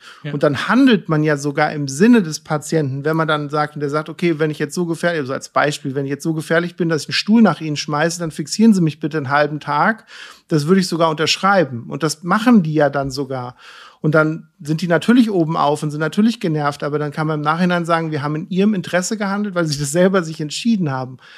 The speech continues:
Speaker 2: Also selbst sowas gibt es ja in Kliniken. Das ist ja, was viele nicht wissen, ne?
Speaker 1: Ja, es wird sehr unterschiedlich gehandhabt, aber also da, wo beide Seiten sagen,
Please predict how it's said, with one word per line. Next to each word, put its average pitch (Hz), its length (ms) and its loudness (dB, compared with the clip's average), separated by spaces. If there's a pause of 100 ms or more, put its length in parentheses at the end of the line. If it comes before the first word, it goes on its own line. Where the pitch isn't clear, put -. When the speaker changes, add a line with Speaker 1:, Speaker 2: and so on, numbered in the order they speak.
(160)
Speaker 2:
Also 139 220 0
selbst 165 600 -4
sowas 175 600 4
gibt 196 220 -4
es 147 100 -10
ja 139 120 -4
in 127 160 -10
Kliniken. 131 480 -14
Das 127 100 -14
ist 127 200 -12
ja, 143 160 -4
was 139 140 -8
viele 151 200 -4
nicht 147 160 -4
wissen, 151 280 -2
ne? 185 220 -2
Speaker 1:
Ja, 185 140 0
es - 120 -12
wird 175 160 0
sehr 160 140 0
unterschiedlich 208 380 0
gehandhabt, 233 460 0
aber 180 400 0
also 175 160 2
da, 175 160 0
wo 190 60 4
beide 233 260 2
Seiten 196 280 2
sagen, 180 320 0